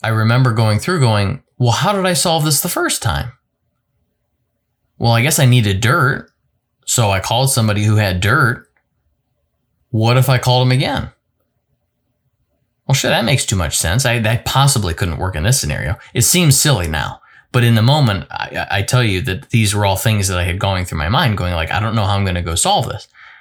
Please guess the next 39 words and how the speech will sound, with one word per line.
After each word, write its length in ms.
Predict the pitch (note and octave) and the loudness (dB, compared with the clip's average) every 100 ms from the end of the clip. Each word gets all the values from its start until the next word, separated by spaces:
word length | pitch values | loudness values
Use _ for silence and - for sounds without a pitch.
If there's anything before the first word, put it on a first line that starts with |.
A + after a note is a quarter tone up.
| _ _ _ _ - | _ _ _ _ 2
<laughs> 1200 | C#3 - C3+ - C#3 D3+ C3 - - - - | 2 2 -2 2 2 2 0 0 -8 -14 -4
Looking 320 | D#3 C#3 C#3+ A2 | 2 2 2 2
back, 260 | D#3 F3 | 0 0
I'm 100 | B2+ | 0
like, 140 | A2+ G#2 | 0 -2
"Just 180 | D#3+ - | -4 0
order, 260 | C3+ C#3 | 0 2
hey, 140 | B2+ C#3+ | 4 4
dummy, 380 | C#3+ D#3+ A2+ F2 | 4 2 2 0
order 240 | A#2+ B2+ | 0 2
more 180 | C3 A#2 | 2 2
dirt." 340 | C#3 - C#3 - - - - - - _ | 0 -2 -6 -12 -18 -18 -20 -20 -20 _
But 240 | E3 C#3 C#3 | 0 2 2
the, 440 | - A#2+ A#2+ A2 | -2 -2 0 2
that 260 | A2+ B2 - | 2 0 -2
thought 400 | - - C3 G2+ | -6 -2 0 0
never 260 | A2+ A2 | 0 -2
crossed 360 | G2+ B2 A2+ - | -2 0 0 0
my 80 | F#2 | -2
mind 340 | G#2 C3+ F2 | 0 0 -2
because 260 | F#2 F#2 F2+ | -2 -2 -2
I 80 | F#2 | -2
just, 320 | F#2+ F#2 - | -2 -4 -4
I, 220 | D#2+ E2 E2 | -4 -4 -4
I 40 | |
don't 140 | F2+ | -2
know. 220 | G#2 D3+ - | -2 -2 -4
I 80 | F#2 | -4
fell 300 | G#2 G2 G2+ | -2 0 0
into 480 | G#2 G2+ G#2 G2 | 0 -2 -2 -2
a 120 | F#2 F#2+ | -4 -6
place 400 | - A#2 A#2 - | -2 -2 0 -2
where 140 | G#2 | -2
I 80 | F#2 | -2
think 300 | G#2 G#2 G2+ | -2 -4 -2
most 280 | G#2 C3+ C3 | 0 0 0
of 120 | F2+ | -2
us 180 | E2+ - | -2 -4
feel 460 | F3+ D#3+ E2+ - | -2 -2 -2 -6